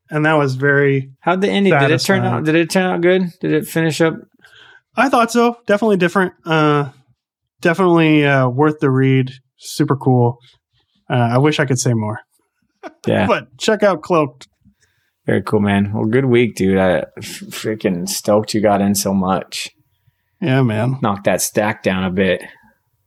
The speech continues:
Speaker 1: Yeah, me too. And then I got a whole bunch more. So, you know what?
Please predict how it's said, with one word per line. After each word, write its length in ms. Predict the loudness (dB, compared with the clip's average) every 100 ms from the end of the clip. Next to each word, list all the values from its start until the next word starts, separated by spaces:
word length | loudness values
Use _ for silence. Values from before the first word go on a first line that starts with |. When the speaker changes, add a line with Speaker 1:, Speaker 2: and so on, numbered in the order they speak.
| _ _
Speaker 1:
Yeah, 440 | -2 0 2 0 -6 _ _ _ _ _ _
me 100 | -4
too. 300 | -2 -2 -4 -6 -12
And 140 | -2 0
then 80 |
I 80 | 2
got 140 | 2 0
a 80 |
whole 180 | 2 0
bunch 320 | 2 0 0
more. 260 | 0 -2 -4
So, 340 | -8 -8 -8 -10 -8
you 80 |
know 160 | -4 -2
what? 340 | 0 0 -2